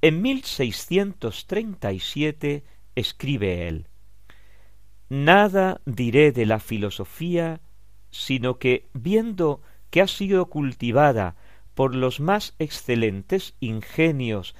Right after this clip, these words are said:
que han vivido desde hace muchos siglos, y que sin embargo no se encuentra todavía en ella ninguna cosa de la cual no se dispute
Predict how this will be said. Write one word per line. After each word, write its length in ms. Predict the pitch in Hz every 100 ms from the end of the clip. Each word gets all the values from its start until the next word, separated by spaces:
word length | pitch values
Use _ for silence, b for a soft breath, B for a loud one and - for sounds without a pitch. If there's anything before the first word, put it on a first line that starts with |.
| b b -
que 160 | 139
han 220 | 175 214
vivido 580 | 190 180 180 170 113 - -
desde 440 | 110 117 101 110
hace 360 | 143 165 139 123 -
muchos 560 | 147 214 233 - 170
siglos, 560 | - 127 92 98 90 - b b b b b -
y 80 | 151
que 160 | 143 143
sin 260 | - 151
embargo 680 | 135 135 139 190 165 107 107 b b 143
no 160 | 180
se 160 | 185 170
encuentra 640 | 151 - 175 175 147 143
todavía 640 | 139 127 117 147 151 - -
en 180 | 113
ella 480 | 165 190 165 170 165 b b b b -
ninguna 720 | 139 147 143 147 233 214 180
cosa 420 | 196 208 - 190
de 140 | 156 110
la 140 | 104
cual 440 | - 131 135 139 -
no 280 | 120 127 143
se 220 | - 147
dispute 760 | 123 - - 240 233 117 90